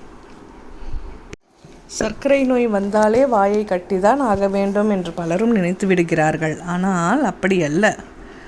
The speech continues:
சர்க்கரை நோய் வந்துவிட்டால் உப்பு சர்க்கரை முற்றிலும் தவிர்த்திட வேண்டும். ருசியான உணவுகளை கண்களால் மட்டுமே பார்க்க வேண்டும் என்று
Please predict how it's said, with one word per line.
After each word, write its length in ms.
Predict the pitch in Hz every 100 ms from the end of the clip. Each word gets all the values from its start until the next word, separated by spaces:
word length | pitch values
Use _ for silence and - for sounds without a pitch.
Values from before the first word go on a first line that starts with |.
| -
சர்க்கரை 460 | - 151 - 220 233
நோய் 220 | 220 214
வந்துவிட்டால் 680 | 196 202 214 214 214 247 302
உப்பு 320 | 180 - 285
சர்க்கரை 420 | 254 220 226 220
முற்றிலும் 480 | 196 175 247 247 262
தவிர்த்திட 520 | 185 185 - 214 180
வேண்டும். 500 | 170 165 170 262 285
ருசியான 440 | 175 - 214 214
உணவுகளை 580 | 202 185 185 180 175 170
கண்களால் 540 | 165 151 156 185 196 180
மட்டுமே 460 | 165 - 202 233
பார்க்க 360 | 233 185 180 185
வேண்டும் 360 | 180 180 185
என்று 300 | 185 175 214